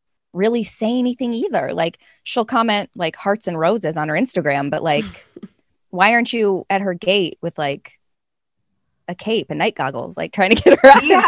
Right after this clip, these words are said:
Speaker 1: of there? <laughs> Like, what are you doing?
Speaker 3: <laughs> Well, what, what happens next, do you guys think? I saw on, like, the Free Britney Instagram that she, a do-, she may be coming up with her own documentary to tell her own story. And that's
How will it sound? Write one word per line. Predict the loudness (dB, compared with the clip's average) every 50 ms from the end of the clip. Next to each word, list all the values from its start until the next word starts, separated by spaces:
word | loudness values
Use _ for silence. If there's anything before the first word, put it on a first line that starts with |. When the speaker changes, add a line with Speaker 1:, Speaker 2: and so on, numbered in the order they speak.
| 6 8
Speaker 1:
of | 8
there? | 6 6 4 2 2
<laughs> | 0 0 0
Like, | 2 2
what | 2 4 4
are | 4
you | 2 2 0 0
doing? | 0 4 6 8 8 6 6 4 -2 0 0
Speaker 3:
<laughs> | 0 0 -2 -12 -16 -10 -2 -2 0 0 0 -2 -2 -2
Well, | -4 -4 -4 -6 -8 -14
what, | -14 -12 -6 0 2 2 2 2 0 -2 0
what | 0 0 2
happens | 4 2 2 2 0 -4 -4 -4 -4 -2
next, | -2 -2 -2 -4 -8 -10
do | -8
you | -4 -4
guys | -4 -4
think? | -4 -4 -4
I | -4 -4 -4
saw | -2 0 2 4 4 4 4 2 0 0 0
on, | 2 2 2 2 0
like, | -4 -4 -4 -6
the | -10
Free | -8 -6 -8 -8 -6
Britney | -4 -4 -4 -4 -4 -6 -6 -6
Instagram | -6 -6 -8 -10 -10 -12 -10 -6 -4 -4 -2 -2 -2 -2 -4 -6 -10 -10 -4
that | 0 2 2 4 4 4 2 2 0 -4 -10 -18 -20 -20 -20 -20 -20 _ _ _ _ _ _ _ _ _ _ _ _ _ _ _ -14
she, | -12 -12 -12 -14 -16 -18 -20 -20 -16 _ -2
a | -2 0 0
do-, | -2 -4 -4
she | -6 -10 -8 -6 -4
may | -2 0 0 0
be | 0 -2
coming | -6 -6 -6 -4 -2 -2
up | -2 -2 -2
with | -4 -6 -4
her | -2 -2
own | -2 -2 -2 -2 0
documentary | 0 0 0 -2 -4 -6 -6 -6 -6 -6 -8
to | -8 -8
tell | -4 -2 -2 0
her | 0 -2 0 0
own | 0 0 0 0 -2
story. | -2 -4 -6 -4 -2 0 2 2 0 0 -2 -2 -2
And | -2 -4 -2
that's | -4 -4 -6 -6 -8 -20 -20 -20 -20